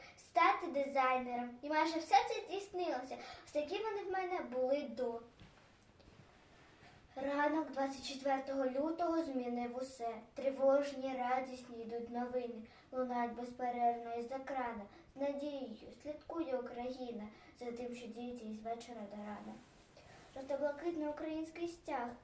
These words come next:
крилом укрив від ворога країну, а той лютує села і міста, перетворити хоче на руїну. Я враз стала дорослою, звісно, що не зовсім розуміла, як це, що це, за що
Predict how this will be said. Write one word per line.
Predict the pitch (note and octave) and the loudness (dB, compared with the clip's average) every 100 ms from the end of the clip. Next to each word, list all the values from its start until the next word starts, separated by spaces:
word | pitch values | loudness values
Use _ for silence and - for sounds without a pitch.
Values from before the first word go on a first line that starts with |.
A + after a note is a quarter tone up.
| - - | -20 -12
крилом | C#4 D4+ D#4 D#4 D4+ A#3+ | 0 2 2 0 -2 -4
укрив | A#3 A3+ A3+ A3 | -6 -8 -8 -6
від | A#3 A3 | -6 -4
ворога | A#3 A#3 B3 A#3+ | -2 -2 -2 -6
країну, | B3+ B3 C4 B3 A#3 G#3+ - - - | -6 -4 -4 -6 -10 -10 -14 -18 -12
а | B3+ C4 | -6 -2
той | C#4+ C#4+ | -2 0
лютує | D4+ D4+ D#4 D4 C#4 A#3 | -2 -4 -6 -6 -6 -12
села | - A3+ A3+ | -12 -10 -10
і | A3+ A3+ | -10 -10
міста, | A#3+ - B3+ A3+ - - - | -12 -8 -6 -6 -8 -14 -6
перетворити | B3+ B3 B3 B3 B3 B3+ C4 A#3+ A#3+ | -4 -4 -4 -4 0 0 -2 -6 -8
хоче | G#3+ - | -10 -12
на | A3+ A3+ A3 | -14 -12 -10
руїну. | A#3 A#3 G#3+ - - - - - - - - - - - - - - - - - | -10 -8 -10 -10 -16 -20 -18 -18 -20 -20 -20 -20 -20 -20 -20 -20 -20 -20 -18 -6
Я | C#4+ | -4
враз | C4+ C4+ C4+ D#4 - | -2 0 0 -2 -6
стала | C#4 C4 B3 | -8 -2 -2
дорослою, | B3 B3 B3+ B3+ B3 A3+ A3 | -2 0 0 -2 -6 -12 -12
звісно, | G#3+ C#4 E4 D4 C4 | -12 -10 -8 -8 -12
що | - E4 | -12 -10
не | F#4 | -10
зовсім | G4+ G4+ G4+ F#4+ G4 | -8 -10 -10 -12 -12
розуміла, | G4+ G4+ F#4 C#4 A#3+ A#3+ - - - C4 | -10 -10 -8 -8 -10 -12 -16 -20 -16 -6
як | D4 C#4+ C#4+ D4 | 0 0 0 -6
це, | A#3+ A#3+ | -10 -10
що | - - D4 D4 - - | -12 -4 4 4 4 -4
це, | A#3+ | -6
за | A#3+ D4 | -4 -4
що | D#4 - - D#4 D#4+ C4+ | -4 -12 -12 -2 0 0